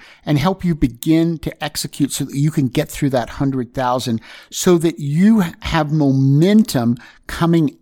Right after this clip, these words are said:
out of the boot camp and a mindset, a way of seeing yourself, a way of thinking, of feeling, of acting that is different than you've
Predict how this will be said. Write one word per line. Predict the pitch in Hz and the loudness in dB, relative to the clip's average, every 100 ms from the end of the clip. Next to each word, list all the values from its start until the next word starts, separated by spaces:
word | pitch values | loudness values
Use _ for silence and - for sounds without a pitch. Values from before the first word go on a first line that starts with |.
| - | -4
out | 139 196 220 - | 0 2 0 -4
of | 143 | -8
the | 120 | -6
boot | 113 131 - | -4 -4 -4
camp | - 131 127 - - _ | -2 -2 -2 -8 -20 _
and | 175 175 | 0 2
a | |
mindset, | 151 147 151 175 277 254 214 110 92 - | 2 2 2 4 6 6 4 -4 -6 -2
a | 151 | 0
way | 175 220 | 2 0
of | 180 | 0
seeing | - 208 190 | 0 0 2
yourself, | 175 151 135 - 202 180 117 - - - | 2 2 0 0 2 0 -2 -10 -14 -4
a | |
way | 160 180 | 2 2
of | 170 | 2
thinking, | - 208 214 156 127 | 0 0 2 2 0
of | 135 | -2
feeling, | - 202 196 160 123 | -2 0 0 0 -2
of | 117 - | -4 -4
acting | 160 185 - 135 120 - _ | -2 -4 -6 -6 -6 -14 _
that | 156 151 | -2 0
is | 151 117 | 0 -2
different | 113 - 180 214 202 156 | -12 -2 0 2 0 -2
than | 139 135 | -2 0
you've | 151 147 | 0 0